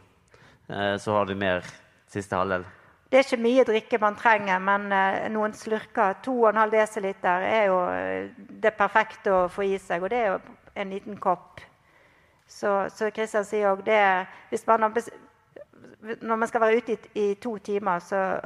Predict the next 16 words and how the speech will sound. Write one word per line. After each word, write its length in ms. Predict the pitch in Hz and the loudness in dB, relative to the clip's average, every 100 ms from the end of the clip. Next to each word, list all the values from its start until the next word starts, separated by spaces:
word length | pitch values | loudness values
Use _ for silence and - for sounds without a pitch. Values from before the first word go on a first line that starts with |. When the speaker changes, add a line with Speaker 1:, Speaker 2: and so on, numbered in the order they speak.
| - | -2
Speaker 2:
eller 120 | 190 | 0
en 240 | 190 208 | 2 0
og 80 | 202 | -2
en 60 | 190 | -4
halv 340 | 196 185 180 | 0 0 -2
til 80 | 202 | -10
to 160 | 190 202 | -10 -10
timer, 360 | - 196 185 | -8 -4 -2
så 160 | 180 208 | -2 0
er 260 | 196 208 196 | 2 2 0
det 100 | 196 | 0
kanskje 280 | 196 214 | -4 -2
lurt 220 | 208 202 196 | -6 -6 -6
å 60 | |
få, 200 | - 185 - - | -2 0 0 -6
få 160 | - | -2